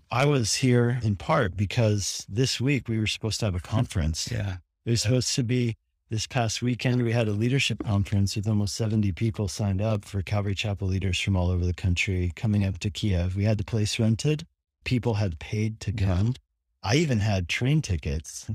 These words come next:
Speaker 2: <laughs>
Speaker 1: to come and airline tickets. I had, uh, even paid for my covid insurance. It's still in my Apple Wallet.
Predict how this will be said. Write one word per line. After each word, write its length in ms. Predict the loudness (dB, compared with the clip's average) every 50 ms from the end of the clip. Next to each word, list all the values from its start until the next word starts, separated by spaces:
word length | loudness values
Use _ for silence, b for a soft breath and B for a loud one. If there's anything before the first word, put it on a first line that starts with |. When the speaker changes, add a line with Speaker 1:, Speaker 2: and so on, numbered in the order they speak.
| -10 -10
Speaker 2:
<laughs> 160 | -16 -20 _ -8
Speaker 1:
to 120 | -6 -4
come 300 | -2 -2 0 0 0 0 0
and 200 | 0 0 0 0
airline 400 | 2 0 2 2 4 2 2 2
tickets. 560 | 2 0 0 0 2 0 0 0 -2 -6 -8 -6
I 120 | -4 -2
had, 340 | 0 0 0 0 0 -2 -2 -4
uh, 180 | -2 -2 -2 0
even 280 | 0 0 0 2 0 0
paid 240 | 0 -2 -2 -2 -2
for 120 | -4 -4
my 140 | -2 -2 -2
covid 400 | -4 -4 -4 -2 -2 -2 -2 -2
insurance. 580 | -2 -2 -2 0 0 0 2 2 2 0 0 -2
It's 140 | -4 -4
still 300 | -4 -2 0 0 2 2
in 80 | 2 2
my 140 | 2 0 -2
Apple 360 | -2 -4 -4 -4 -4 -4 -2
Wallet. 460 | 0 0 0 0 0 0 0 -2 -4